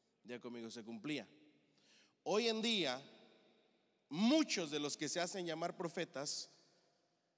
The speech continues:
hacen repartidero de palabras de parte de Dios y muchas de ellas nunca vinieron de Dios, por eso no se cumplieron. Fueron palabras que fueron lanzadas solamente para manipular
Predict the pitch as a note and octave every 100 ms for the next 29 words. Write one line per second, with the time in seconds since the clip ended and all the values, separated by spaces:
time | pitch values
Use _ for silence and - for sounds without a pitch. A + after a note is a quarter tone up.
0 | _ - G3 G3+ A3 E3+ E3 D#3+ D#3 -
1 | D3+ F3 A3 A#3 A3+ G#3 F#3+ F#3+ G3 E3
2 | - F3 F3 F3 E3 E3 F#3 A3+ - -
3 | C#3 D#3 E3+ F3 D#3 E3+ E3 C3+ C#3+ F#3
4 | A#3+ G#3 F3 F3 F3+ E3 D3 F3+ F3 -
5 | C#3+ D#3 D3 C#3 B2+ A#2+ A2+ G#2 G#2+ _
6 | _ _ _ _ _ _ _ _ _ _
7 | _ _ - - - F#3+ G3+ F#3+ F3 F#3
8 | G3+ F#3+ - D#3+ - F#3+ G3 F3 C#3+ C#3
9 | - F#3 A3+ C4 - G3 G3 G3 G3 F#3
10 | D#3 C#3 C3+ C3 B2+ D3 C#3+ F3+ C4+